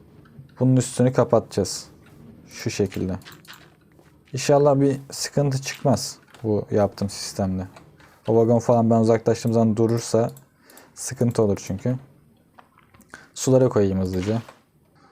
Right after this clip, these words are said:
Şimdi suları buraya koyduk ya. Şeker kamışlarının hemen bir önüne ekmemiz lazım. Ben bunu bir blok geride yapacağım işte cama. Yani şununla aynı hizada olmayacak. Bir blok içeride olacak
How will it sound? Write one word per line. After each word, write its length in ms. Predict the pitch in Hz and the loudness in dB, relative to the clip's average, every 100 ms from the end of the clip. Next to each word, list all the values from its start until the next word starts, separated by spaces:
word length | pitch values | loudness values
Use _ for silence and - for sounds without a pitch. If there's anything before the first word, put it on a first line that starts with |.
| _ | _
Şimdi 180 | - 135 | -4 -4
suları 360 | - 135 139 147 | 2 4 6 6
buraya 220 | 156 147 | 4 4
koyduk 420 | 156 156 160 - | 4 4 2 -2
ya. 80 | 95 | -4
Şeker 400 | - 120 147 143 | -2 0 2 2
kamışlarının 460 | 143 131 - 135 | 2 2 2 0
hemen 260 | 143 143 139 | 2 0 4
bir 80 | 127 | 4
önüne 260 | 113 104 | 4 2
ekmemiz 420 | 92 - 95 95 107 | 0 -2 -4 -4 -6
lazım. 280 | 101 - - - _ - - - - - - - - - - - - - | -8 -10 -20 -20 _ -20 -20 -20 -20 -20 -20 -20 -20 -20 -20 -20 -20 -6
Ben 200 | 120 120 | 0 2
bunu 240 | 127 127 127 | 2 2 0
bir 140 | 120 | 0
blok 240 | 123 127 127 _ _ _ _ - | 2 0 -2 _ _ _ _ 0
geride 420 | 113 110 113 120 - - - - | 2 4 2 0 -4 -20 -18 -2
yapacağım 340 | 104 98 - 98 | 0 0 -4 -8
işte 160 | 98 | -6
cama. 260 | 95 92 - - _ - _ _ - - _ - - _ _ - - - - - - - _ _ - | -6 -6 -8 -14 _ -20 _ _ -20 -20 _ -20 -20 _ _ -20 -20 -20 -20 -20 -20 -20 _ _ -8
Yani 100 | 101 | -6
şununla 560 | - - 127 127 135 | -4 2 4 4 2
aynı 240 | 135 127 127 | 2 4 4
hizada 240 | 120 117 | 4 4
olmayacak. 300 | 117 98 92 | 4 0 0
Bir 120 | 135 | 2
blok 220 | 131 123 117 | 4 2 0
içeride 360 | - 110 113 | 0 2 4
olacak 320 | 113 98 117 | 2 2 -4